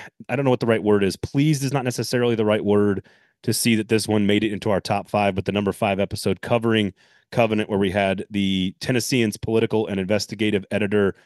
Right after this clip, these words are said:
Dwayne Gang, on the show, as well as news director from News Channel five, Sandy, Sandy Boonstra. Both of them came on, kind of shorter interviews,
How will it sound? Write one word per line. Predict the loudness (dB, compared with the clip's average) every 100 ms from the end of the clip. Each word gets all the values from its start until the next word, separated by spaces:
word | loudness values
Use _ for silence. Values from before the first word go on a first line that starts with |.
| _
Dwayne | -2 -2 0
Gang, | 0 2 2
on | 0
the |
show, | -2 0 0 0
as | -2 -2
well | 0 2 4
as | 2 0 -4 -14 _ _ -2
news | 2 4 4
director | 2 2 -2
from | -4
News | -2 0
Channel | -2 -2
five, | 0 -2 -2
Sandy, | -4 -4 -4 -8
Sandy | -4 -2 0 -2
Boonstra. | 0 -2 -2 -4 0
Both | 0 0
of | -2
them | -4
came | -2 -4 -2
on, | 0 -2 -4 _ _ _ -6
kind | -4
of | -2
shorter | 0 0 0
interviews, | 0 0 2 2 0 -4